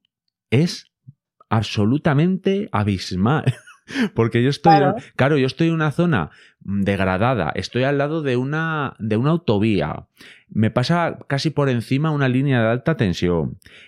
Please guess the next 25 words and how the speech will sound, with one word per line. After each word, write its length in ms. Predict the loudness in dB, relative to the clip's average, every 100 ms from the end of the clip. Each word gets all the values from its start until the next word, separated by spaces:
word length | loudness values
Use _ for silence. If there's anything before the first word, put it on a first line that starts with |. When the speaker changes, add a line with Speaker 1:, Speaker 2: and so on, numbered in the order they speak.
| _
Speaker 1:
Las 320 | -2 -2 0
zona-, 340 | 0 0 0
la 140 | 0 -2
zona 240 | 0 2
en 60 | 2
la 100 | 0
que 60 | -2
estoy 360 | 0 0 0 -2
es 180 | -4
una 160 | -2 -4
zona 380 | -2 -2 -2 -2
de, 760 | -4 -4 -2 0 -2 -2 -2 -4
de 640 | -4 -4 -2 -2 -4 -8 -4
praos, 500 | 0 0 -2 -6 -14
de 200 | -8 -4
prao, 680 | 0 0 2 0 2 0 0
vamos, 340 | 0 2 2
de 80 | 0
finca, 420 | 0 0 0 0
pero 240 | 2 0 2
de, 160 | 0 -2
de 140 | -2 -2
finca 320 | 0 0 0
en 100 | 0
desuso, 600 | 0 0 -2 0 -2 -2